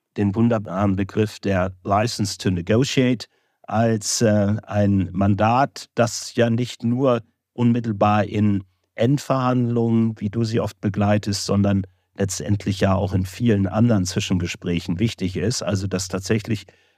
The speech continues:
Beraterin, Berater und Mandant sich klar darüber werden, was gesprochen werden soll,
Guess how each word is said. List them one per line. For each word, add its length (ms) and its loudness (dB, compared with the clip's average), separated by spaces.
Beraterin, 920 0
Berater 600 0
und 360 -2
Mandant 540 0
sich 200 -8
klar 280 0
darüber 500 -2
werden, 440 0
was 280 0
gesprochen 560 0
werden 460 0
soll, 520 -2